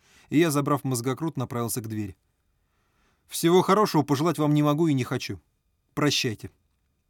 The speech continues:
У бордюра набережной я остановился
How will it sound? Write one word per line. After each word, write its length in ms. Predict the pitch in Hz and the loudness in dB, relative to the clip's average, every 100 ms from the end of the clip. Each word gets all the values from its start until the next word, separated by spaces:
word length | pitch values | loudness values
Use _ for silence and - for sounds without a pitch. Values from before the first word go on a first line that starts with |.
| _ _ _ _ _ _ _ _ | _ _ _ _ _ _ _ _
У 100 | 139 | -4
бордюра 380 | 131 147 151 147 | 0 0 2 2
набережной 440 | 147 151 147 131 131 | 0 0 -2 -2 -2
я 160 | 135 | -2
остановился 680 | 123 - 123 139 143 139 | -4 -4 -4 -2 -2 -4